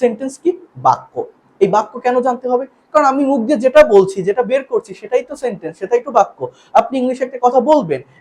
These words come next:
একটা কিছু লিখবেন, সেটা কি? সেটা সেন্টেন্স। এই সেন্টেন্স কিভাবে হয়, সেন্টেন্সের ডেফিনিশনটা কি, যে কতগুলো ওয়ার্ডস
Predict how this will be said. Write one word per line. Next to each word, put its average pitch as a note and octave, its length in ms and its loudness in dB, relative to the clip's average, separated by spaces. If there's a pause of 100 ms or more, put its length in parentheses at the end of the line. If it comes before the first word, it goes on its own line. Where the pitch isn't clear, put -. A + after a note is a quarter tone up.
একটা A#3 180 -12
কিছু C4 120 -8 (100)
লিখবেন, F3 300 -2 (280)
সেটা D4 240 -4
কি? D#4+ 100 0 (340)
সেটা F#3+ 160 -8 (140)
সেন্টেন্স। B3 360 0 (340)
এই G3 60 0 (100)
সেন্টেন্স A3 360 -2 (100)
কিভাবে D#3 340 0
হয়, - 140 -12 (260)
সেন্টেন্সের B3 520 -2
ডেফিনিশনটা E3+ 560 -6
কি, A#2+ 80 -14 (320)
যে A#3 60 0 (120)
কতগুলো C4 360 2 (120)
ওয়ার্ডস F#3+ 420 8